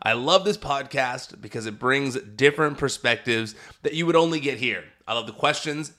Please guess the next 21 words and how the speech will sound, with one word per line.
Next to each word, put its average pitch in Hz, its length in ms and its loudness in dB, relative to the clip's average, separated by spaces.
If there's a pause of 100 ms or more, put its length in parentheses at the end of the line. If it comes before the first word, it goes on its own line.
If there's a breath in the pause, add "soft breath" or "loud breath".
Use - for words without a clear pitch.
(160)
asked 143 520 -4
to 131 100 -6
the 120 80 -2
wrestlers 202 540 -2 (280 soft breath)
and 113 100 -6
the 110 60 -4
Raw 131 240 4
and 139 100 0
SmackDown 120 600 -2
roundups. 92 480 -6
Keep 151 200 -4
up 156 140 0
the 131 80 -10
good 120 220 -2
work, 113 240 0
Ryan. 113 480 0
You're 117 340 2
the 151 140 0
man, 123 400 2 (280 loud breath)
and 101 160 -12
congrats 104 540 -4